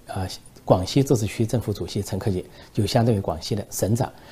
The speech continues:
那么他呢，是因为说贪腐落马，但是他在落马之后呢，他以为呢，多交代，啊，问题，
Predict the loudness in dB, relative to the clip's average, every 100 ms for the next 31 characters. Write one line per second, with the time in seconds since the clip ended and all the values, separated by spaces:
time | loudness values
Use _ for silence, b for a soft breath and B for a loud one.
0 | B B 4 4 4 2 2 0 0 0
1 | 0 -4 -2 0 0 0 2 2 2 -4
2 | B B B B 2 4 0 -2 -10 -16
3 | -4 4 6 6 4 6 6 4 0 0
4 | -2 b b b 4 4 4 -2 -6 -12
5 | 2 8 8 8 4 4 0 -4 -12 -4
6 | 2 2 2 -4